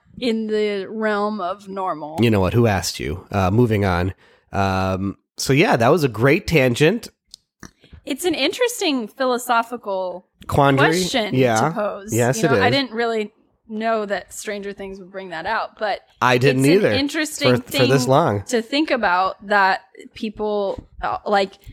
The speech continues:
Speaker 1: we basically just discussed the question of, are people, is there really such thing as evil in people, like, in,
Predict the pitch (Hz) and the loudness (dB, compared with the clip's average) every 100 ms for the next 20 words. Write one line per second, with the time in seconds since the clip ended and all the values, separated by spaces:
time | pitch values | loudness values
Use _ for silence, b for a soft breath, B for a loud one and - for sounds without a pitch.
0 | B B 220 277 269 294 294 254 247 220 | B B -4 0 2 2 0 0 2 2
1 | 220 214 208 - 202 170 180 - - 220 | 0 -4 -6 0 2 2 0 -6 -12 -10
2 | 196 - 202 - 196 175 175 - 190 196 | -6 -2 -2 -2 -4 -6 -6 0 0 0
3 | 208 190 190 185 175 202 - _ _ _ | -4 -8 -4 -2 -2 -4 -12 _ _ _
4 | _ _ _ - 226 226 214 214 220 226 | _ _ _ -2 0 2 4 4 2 2
5 | 202 - 208 190 190 226 220 208 185 165 | -2 -4 -4 -4 -6 -4 -4 -2 -2 -2
6 | 202 196 - 185 - 180 165 - - 196 | -2 -4 -6 -10 -6 -4 -4 -6 -4 -4
7 | - 226 220 | -2 0 0